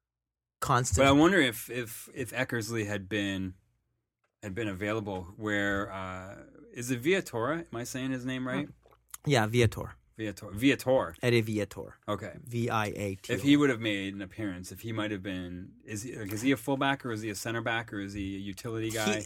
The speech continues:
Speaker 1: uh, uh, on the website, they said he could play, I think, center back and, I think, right back.
Speaker 2: Yeah.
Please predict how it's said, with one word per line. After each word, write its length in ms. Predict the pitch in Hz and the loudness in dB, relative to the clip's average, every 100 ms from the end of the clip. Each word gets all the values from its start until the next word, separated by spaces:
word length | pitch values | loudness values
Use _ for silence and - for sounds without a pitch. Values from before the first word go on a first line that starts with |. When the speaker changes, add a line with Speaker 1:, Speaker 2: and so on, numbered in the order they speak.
| - | -6
Speaker 1:
uh, 220 | 143 - 143 - | -6 -4 -6 -2
uh, 120 | 156 156 | 2 4
on 140 | 175 | 6
the 80 | 170 | 8
website, 440 | 185 - 185 160 131 | 6 6 2 2 2
they 80 | |
said 220 | 127 143 131 | 2 4 4
he 40 | |
could 140 | 123 117 | 2 0
play, 440 | 120 113 104 - | 0 2 0 -4
I 80 | 107 | -6
think, 160 | 110 104 | -6 -2
center 220 | 120 113 | 0 2
back 320 | 107 104 101 - | 2 0 -6 -10
and, 440 | 107 101 95 95 _ _ _ - | -10 -8 -12 -16 _ _ _ -16
I 40 | |
think, 120 | 101 | -12
right 160 | 104 113 | -10 -6
back. 300 | 143 151 - | -4 -4 -6
Speaker 2:
Yeah. 260 | 104 98 | -4 -2